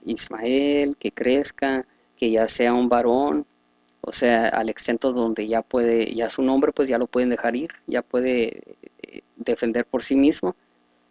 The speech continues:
Y s-, creo que hay una escritura, si no estoy equivocado, donde, donde Jehová, nuestro Dios, dice algo así como sarcásticamente, lo dice como, como, o sea,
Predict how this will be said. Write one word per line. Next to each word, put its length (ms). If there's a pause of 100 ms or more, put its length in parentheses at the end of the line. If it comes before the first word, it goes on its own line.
(1160)
Y 360 (140)
s-, 340
creo 280
que 120
hay 80
una 140
escritura, 480
si 140
no 80
estoy 180
equivocado, 560
donde, 500 (120)
donde 300
Jehová, 680 (340)
nuestro 360
Dios, 220
dice 280
algo 460
así 200
como 220
sarcásticamente, 840
lo 120
dice 220
como, 360 (840)
como, 580
o 100
sea, 540